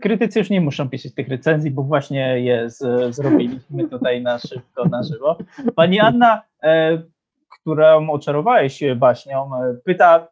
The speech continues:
uprzedziliśmy trochę jej pytanie właśnie, na ile następne książki będą w podobnym klimacie i tematyce, no to myślę odpowiedziałeś. E, ale myślę sobie, że jednak, e, będzie, znaczy,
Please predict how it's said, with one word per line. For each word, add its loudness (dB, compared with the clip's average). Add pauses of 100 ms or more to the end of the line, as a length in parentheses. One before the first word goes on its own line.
(240)
uprzedziliśmy -4
trochę -8
jej -6
pytanie -8
właśnie, -8
na 0
ile 2 (100)
następne -12
książki -20
będą -12
w -20
podobnym -12 (120)
klimacie -12
i -20
tematyce, -16
no -10
to -14
myślę -12
odpowiedziałeś. -10 (600)
E, 2
ale 2
myślę -4
sobie, -6
że 0
jednak, -4 (400)
e, -2
będzie, 2
znaczy, -4